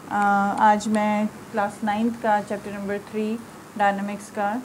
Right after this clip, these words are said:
टॉपिक लेकर आई हूँ, यूनिफॉर्म सर्कुलर मोशन। आ,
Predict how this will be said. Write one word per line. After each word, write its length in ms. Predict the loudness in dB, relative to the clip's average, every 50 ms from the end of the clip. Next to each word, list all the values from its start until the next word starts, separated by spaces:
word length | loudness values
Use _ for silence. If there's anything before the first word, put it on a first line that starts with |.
| -6 -4
टॉपिक 320 | -4 -4 -4 -4 -6 -4
लेकर 260 | -4 -6 -4 -4 -4
आई 180 | -4 -4 -4 -4
हूँ, 300 | -4 -4 -4 -4 -4 -6
यूनिफॉर्म 400 | -6 -6 -8 -6 -6 -6 -6 -6
सर्कुलर 340 | -6 -8 -8 -8 -8 -8 -8
मोशन। 440 | -8 -10 -12 -14 -14 -14 -14 -14 -14 -16 -16 -18 -18 -18 -18 -18 -18 -18 -18 -18 -18 -18 -12 -6 -4
आ, 400 | -2 0 0 0 0 -2 -2 -4